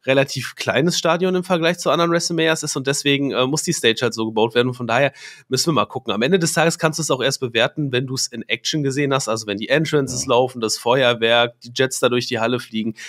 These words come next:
Speaker 1: dann kannst du's richtig bewerten. Von daher, ich bin da guter Dinge, dass uns, äh, WrestleMania visuell schon abholen wird und da wird die Stage, die wird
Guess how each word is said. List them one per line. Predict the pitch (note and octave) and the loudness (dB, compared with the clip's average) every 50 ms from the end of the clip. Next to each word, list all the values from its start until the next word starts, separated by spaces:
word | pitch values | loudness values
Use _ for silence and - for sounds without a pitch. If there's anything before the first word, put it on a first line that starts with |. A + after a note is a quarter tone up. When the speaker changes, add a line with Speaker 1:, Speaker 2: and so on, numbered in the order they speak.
| - - - | -18 -14 -8
Speaker 1:
dann | - A2 G#2+ | -6 -4 0
kannst | A#2 A2+ G#2+ - | 0 0 0 0
du's | - - | -2 2
richtig | A2+ A2 - - B2+ - - | 2 2 2 0 -4 -6 -4
bewerten. | A2+ G2+ G2+ G#2 G#2 A2 | -4 -2 -2 -2 -2 -4
Von | - B2 B2 | -6 -4 0
daher, | C#3 D#3+ F#3+ G3+ G3+ G3+ G3+ _ _ _ _ _ _ _ _ _ _ _ _ _ _ - | 0 2 2 2 2 0 -2 _ _ _ _ _ _ _ _ _ _ _ _ _ _ -6
ich | E3+ - | -4 0
bin | - A#3+ B3 | 0 0 2
da | B3 A#3 | 2 2
guter | G3 A3 G#3 A3+ F3+ | 0 0 2 2 2
Dinge, | D3 D3 F#3+ A3 G#3 E3 | 4 4 2 2 4 2
dass | D#3+ E3 - - | 2 0 0 0
uns, | E3 D#3 - C#3+ | -2 -2 0 2
äh, | C#3 C3+ C#3 C#3 | 4 4 4 4
WrestleMania | C#3+ D#3 - - C#3 C3 B2+ D#3 E3 D3+ C3 B2+ B2 | 4 2 2 0 2 2 4 4 4 4 2 2 2
visuell | C3+ D#3 C#3 C3+ C#3+ C3 B2 | 0 -2 0 2 2 2 2
schon | B2 - C3+ - | 0 -2 -4 -2
abholen | A#2 B2+ - - C#3+ B2+ A#2 G#2+ | -2 -2 0 0 -2 0 0 0
wird | A2 A#2 A2+ | -2 -2 -2
und | G#2+ A2 A2 | -2 -2 0
da | G2+ G2+ | -2 -2
wird | G#2 G#2 - | -2 -4 -10
die | G#2+ | -10
Stage, | - - - G2+ G2 - - - | -10 -10 -10 -8 -8 -8 -8 -8
die | - F#2 - | -12 -14 -10
wird | F2+ G2 - - - | -10 -10 -10 -10 -14